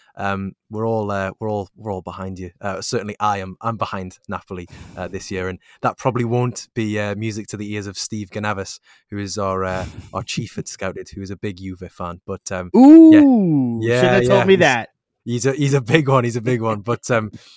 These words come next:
Speaker 1: no, I'm, I'm, I'm really hoping that, uh, that, that Napoli can do it this year, because who doesn't love a romantic story of a, a title win after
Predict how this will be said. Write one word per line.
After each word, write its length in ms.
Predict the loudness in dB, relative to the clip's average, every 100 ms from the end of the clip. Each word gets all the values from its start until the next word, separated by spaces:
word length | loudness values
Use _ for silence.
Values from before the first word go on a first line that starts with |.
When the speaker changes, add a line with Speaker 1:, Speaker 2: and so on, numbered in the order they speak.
| _
Speaker 1:
no, 180 | 2 4
I'm, 180 | 4 0
I'm, 140 | -4
I'm 160 | -2 0
really 180 | 0 0
hoping 400 | 0 -2 -6 -8
that, 240 | -8 -6
uh, 240 | -6 -4 -8 _ _ _ _ _ _ -10
that, 140 | -10 -8
that 160 | -6
Napoli 320 | -6 -6 -10
can 160 | -10 -10
do 140 | -8
it 80 | -10
this 180 | -10 -8
year, 120 | -10
because 240 | -10 -12 -10
who 120 | -8
doesn't 220 | -8 -8
love 160 | -8 -6
a 80 |
romantic 480 | -6 -6 -8 -10 -14
story 400 | -12 -6 -6 -6
of 120 | -8
a, 220 | -8 -10 -10
a 60 |
title 340 | -10 -10 -8 -8
win 220 | -10 -8
after 380 | -10 -8 -10